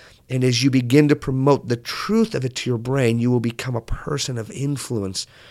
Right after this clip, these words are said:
for good instead of just being stuck in our own silly and immature patterns of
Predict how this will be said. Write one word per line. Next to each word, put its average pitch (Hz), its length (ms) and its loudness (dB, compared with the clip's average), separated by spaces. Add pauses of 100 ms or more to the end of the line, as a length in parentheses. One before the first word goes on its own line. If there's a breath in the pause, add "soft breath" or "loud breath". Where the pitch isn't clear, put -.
(160 soft breath)
for 123 200 0
good 135 440 8
instead 127 360 -4
of 135 80 -6
just 127 240 -8
being 131 240 -8
stuck - 440 -4
in 120 140 -10
our 123 220 -10 (120)
own 151 380 0
silly 143 540 2
and 117 100 -2
immature 135 480 -2
patterns 131 560 0
of 104 160 -8